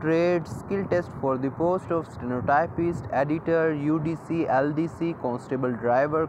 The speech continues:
कांस्टेबल ऑपरेटर, कांस्टेबल डॉग अटेंडेंट, फोटोस्टेट मशीन ऑपरेटर, ड्राइवर, कुक, माली and स्वीपर, इनकी जो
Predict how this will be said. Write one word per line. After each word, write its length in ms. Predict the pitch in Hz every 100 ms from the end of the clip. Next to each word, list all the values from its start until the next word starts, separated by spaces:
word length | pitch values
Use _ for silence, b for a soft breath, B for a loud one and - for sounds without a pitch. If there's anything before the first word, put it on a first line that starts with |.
| -
कांस्टेबल 480 | 123 - 123 123 -
ऑपरेटर, 640 | 113 - 147 165 - 160 160 -
कांस्टेबल 580 | 127 127 147 139 147 131
डॉग 260 | 120 - -
अटेंडेंट, 720 | 147 147 165 160 160 160 - B B B -
फोटोस्टेट 680 | 160 175 202 - 196 190 185
मशीन 360 | 180 175 190 165
ऑपरेटर, 760 | - 170 170 180 175 185 190 185 -
ड्राइवर, 460 | 127 131 139 165 180
कुक, 160 | 175 170 -
माली 340 | 135 139 151 -
and 180 | 139 143
स्वीपर, 520 | - 120 101 104 98 - - B B B -
इनकी 280 | 202 214 226
जो 140 | 196